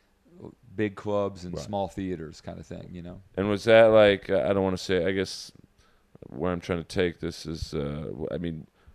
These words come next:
Speaker 2: what kind of was the beginning of the end, at least f-, for you and the Invasion? Was it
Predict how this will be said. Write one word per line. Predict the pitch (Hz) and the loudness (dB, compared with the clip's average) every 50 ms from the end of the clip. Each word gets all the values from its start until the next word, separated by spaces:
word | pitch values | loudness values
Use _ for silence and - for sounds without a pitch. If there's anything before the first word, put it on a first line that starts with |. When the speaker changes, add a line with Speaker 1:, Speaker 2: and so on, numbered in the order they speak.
| - - | -6 -2
Speaker 2:
what | - 131 - | -2 -2 2
kind | - 143 127 | 4 4 4
of | 117 110 | 4 4
was | 107 - | 2 0
the | - 95 | -2 -4
beginning | 90 101 87 82 104 104 101 101 98 98 | -4 -4 -2 0 2 2 2 2 0 -2
of | 95 85 | -2 -2
the | 85 92 95 | 0 2 2
end, | 95 92 92 90 90 | 2 2 2 0 -2
at | 85 - | -4 -4
least | 92 90 87 - - - - | -4 -4 -4 -4 -10 -16 -20
f-, | - - - - - 50 50 50 - - _ _ _ | -20 -20 -20 -20 -20 -20 -20 -20 -20 -20 _ _ _
for | - 92 92 | -4 -2 0
you | 90 90 90 90 | 2 4 4 2
and | 87 85 82 | 2 2 0
the | 82 | -2
Invasion? | 82 82 80 90 85 82 82 82 78 - 80 78 76 76 | -2 -2 0 2 2 2 2 0 -2 -4 -6 -6 -6 -4
Was | 78 80 - - | -6 -6 -6 -8
it | 76 - | -10 -12